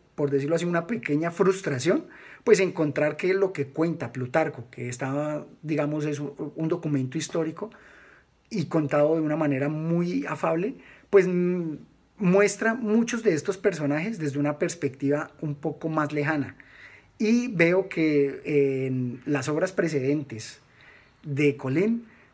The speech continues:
realmente se han suavizado muchos de los hechos de estos personajes, que muchos fueron muy reprensibles,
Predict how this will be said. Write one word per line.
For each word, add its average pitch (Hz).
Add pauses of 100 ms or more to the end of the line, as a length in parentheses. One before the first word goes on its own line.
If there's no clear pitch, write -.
(140)
realmente 185
se 190
han 175
suavizado 170 (140)
muchos 190
de 147
los 123
hechos 175
de 131
estos 156
personajes, 139
que 143
muchos 170 (120)
fueron 165
muy 202
reprensibles, 160